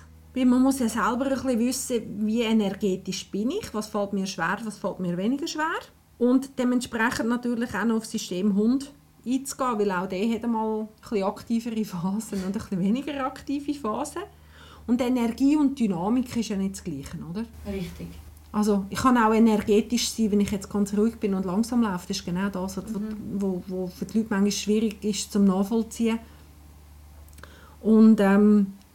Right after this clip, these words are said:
Speaker 1: ich kann auch sehr schnell, also dynamisch unterwegs sein und gleich energetisch nicht so auf der Höhe sein.
Speaker 2: Mhm.
Speaker 1: Und das ist so ein bisschen eine Differenzierung, die ich finde, die wichtig ist und die man dann eben auch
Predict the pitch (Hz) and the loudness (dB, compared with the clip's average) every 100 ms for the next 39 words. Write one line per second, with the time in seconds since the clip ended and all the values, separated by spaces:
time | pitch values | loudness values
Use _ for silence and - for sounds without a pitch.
0 | - 226 - 220 220 202 208 208 220 - | -2 0 4 6 6 4 6 6 6 6
1 | 208 190 220 226 226 196 196 196 226 226 | 2 4 4 2 2 2 4 6 4 4
2 | 208 202 175 180 - - 208 196 208 214 | 2 2 0 -4 -4 -2 2 2 2 -2
3 | - - 226 - - 226 - - 220 202 | -6 -12 -14 -18 -20 -18 -10 2 4 4
4 | 196 202 202 233 - 220 214 220 214 220 | 2 0 2 -2 0 0 0 -2 -2 2
5 | 208 190 185 - 226 226 233 - - - | 4 2 -2 -4 -4 -6 -8 -12 -20 -20
6 | - - - 202 196 214 240 214 202 214 | -20 -20 -10 -4 0 0 0 0 0 0
7 | 226 220 220 214 - - - 196 196 226 | 2 6 6 4 0 -20 -10 -4 0 2
8 | 247 214 214 240 240 240 - 208 220 220 | 4 4 4 4 2 2 -2 2 4 4
9 | - 220 226 233 214 208 196 - 196 220 | 4 2 6 6 6 2 0 -2 2 4
10 | 233 - 233 233 226 226 214 214 214 214 | 4 0 0 0 2 2 2 4 4 2
11 | 208 208 196 202 202 | 2 2 2 2 0